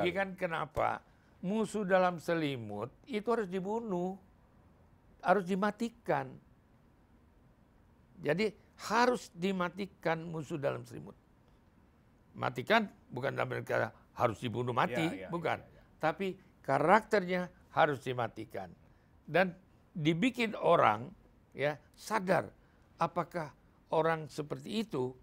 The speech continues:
Speaker 1: harus kita ikuti,
Speaker 2: Hmm.
Speaker 1: gitu kan?
Speaker 2: Hmm.
Speaker 1: Kenapa? Saya tidak pernah berpikir begitu. Sebab teman-teman saya selalu percaya kepada semua teman-teman yang ada dalam, eh, partai saya,
Speaker 2: Hmm.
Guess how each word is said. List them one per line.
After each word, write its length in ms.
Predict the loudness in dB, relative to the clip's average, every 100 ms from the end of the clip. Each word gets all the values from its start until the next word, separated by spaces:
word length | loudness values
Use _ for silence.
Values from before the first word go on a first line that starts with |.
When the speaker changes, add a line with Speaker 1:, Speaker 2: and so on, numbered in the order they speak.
| _
Speaker 1:
harus 220 | -4 -4
kita 200 | -4 -4 -4
ikuti, 460 | -4 0 2 2 -4 _ -14
Speaker 2:
Hmm. 100 | -10
Speaker 1:
gitu 220 | 0 2
kan? 200 | 2 0
Speaker 2:
Hmm. 240 | -8 -20 -20 -20 _ _ -8
Speaker 1:
Kenapa? 480 | -4 -2 -2 -2 -4 -8 -20 -20 -12
Saya 260 | -4 -2 0
tidak 300 | 0 0 0
pernah 180 | -2
berpikir 480 | -2 -4 -4 -4 -4
begitu. 720 | -2 -4 -4 -8 -8 -8 -8 -12 -20 -20 _ -20 -18
Sebab 200 | 0 0 2
teman-teman 520 | -2 -2 -2 -4 -4
saya 220 | -2 -2
selalu 300 | -2 -2 -2
percaya 600 | -4 -8 -6 -4 -4 -8 -12 -20 -20 -18
kepada 320 | -4 0 0
semua 260 | -2 -6 -8
teman-teman 580 | -8 -10 -10 -10 -10 -12 -20 _ -12
yang 160 | -8 -4
ada 240 | -4 -4
dalam, 340 | -4 -6 -6 -12 _ _ _ -20 _
eh, 540 | -4 -2 0 0 0 -4
partai 380 | -2 -2 0 -4
saya, 360 | -4 -6 -8
Speaker 2:
Hmm. 160 | -14